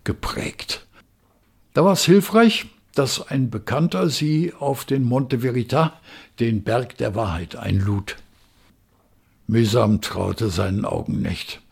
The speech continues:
Oberhalb des Schweizer Fischerorts Ascona am Lago Maggiore hatten ein paar Freaks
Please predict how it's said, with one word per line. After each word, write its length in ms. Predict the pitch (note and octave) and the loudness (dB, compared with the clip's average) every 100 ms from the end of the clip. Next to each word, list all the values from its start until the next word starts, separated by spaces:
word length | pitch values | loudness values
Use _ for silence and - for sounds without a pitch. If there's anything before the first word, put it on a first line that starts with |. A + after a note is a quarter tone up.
| - - - | -18 -18 -16
Oberhalb 600 | - B2+ C#3 C3 B2+ B2+ | 0 2 4 4 2 0
des 160 | C3+ A#2+ | 0 2
Schweizer 480 | - A#2+ C3 - B2 | 2 2 2 0 -2
Fischerorts 600 | C#3+ B2 C#3+ B2+ B2+ C#3+ | 0 2 2 2 -2 -2
Ascona 600 | B2 - A#2 C#3+ C3+ B2 | -4 -2 0 2 2 2
am 100 | G#2+ | 2
Lago 320 | A2 A#2+ A#2 | 2 2 2
Maggiore 640 | A#2 G#2+ A#2 C#3+ B2+ A2+ - _ _ _ _ | 0 0 2 2 0 -4 -6 _ _ _ _
hatten 400 | B2+ C#3+ - C#3+ | -2 -2 -4 -2
ein 220 | C3 C3 | -2 -2
paar 240 | - C3 C3+ | 0 0 0
Freaks 840 | - C#3 D#3 E3 - - - - | 0 4 6 4 2 0 0 -4